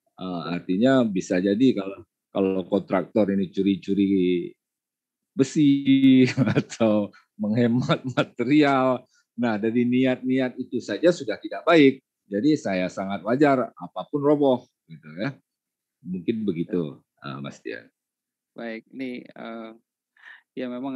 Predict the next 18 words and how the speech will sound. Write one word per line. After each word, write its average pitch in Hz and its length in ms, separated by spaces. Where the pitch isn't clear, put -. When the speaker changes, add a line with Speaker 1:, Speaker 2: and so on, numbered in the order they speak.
Speaker 2:
harus 123 400
dari 127 320
niatnya 143 1040
bagaimana 135 800
dan 127 240
ditambah 131 400
lagi 127 240
dengan 131 320
konstruksinya 139 720
ben-, 127 240
yang 135 240
benar 135 480
begitu 139 320
sesuai 123 640
kaidah-kaidah 127 640
ramah 123 320
gempa 120 640
atau, 117 320